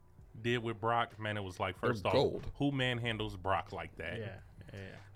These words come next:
Speaker 3: yeah.
Speaker 1: And <laughs> to start the match off, <laughs>
Speaker 2: Yeah.
Speaker 1: like,
Speaker 2: <laughs>
Speaker 1: he's, he'll be Universal Champion at,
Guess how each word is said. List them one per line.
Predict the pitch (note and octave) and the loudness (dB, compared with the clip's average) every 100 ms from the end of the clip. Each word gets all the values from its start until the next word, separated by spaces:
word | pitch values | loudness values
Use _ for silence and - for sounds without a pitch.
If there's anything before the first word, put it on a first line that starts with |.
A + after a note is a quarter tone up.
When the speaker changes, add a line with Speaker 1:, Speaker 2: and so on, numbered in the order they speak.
| - | -2
Speaker 3:
yeah. | B2+ A2+ - | 2 2 4
Speaker 1:
And | E3+ C3 - - | 2 0 -6 -16
<laughs> | - | -6
to | - B2 | 0 0
start | - B2 B2+ | 6 8 8
the | A2+ | 4
match | G#2 A2+ - C#3+ | 2 2 2 2
off, | C#3+ C#3+ - G3 - | 4 2 -2 -8 -10
<laughs> | - - | -14 -8
Speaker 2:
Yeah. | D2 E2 - - - | -6 -8 -12 -16 -4
Speaker 1:
like, | G#2+ F#2+ F#2 - A#2 | 0 2 0 0 4
Speaker 2:
<laughs> | - - - A#2+ | 4 0 -8 0
Speaker 1:
he's, | E3+ D#3 - | 0 0 2
he'll | F3+ F#3 | 4 4
be | F3 | 4
Universal | D#3 C3+ A#2 B2 A#2 A#2 | 4 2 4 4 4 0
Champion | - A2 G2 F#2+ | 0 0 0 -2
at, | F2 | -4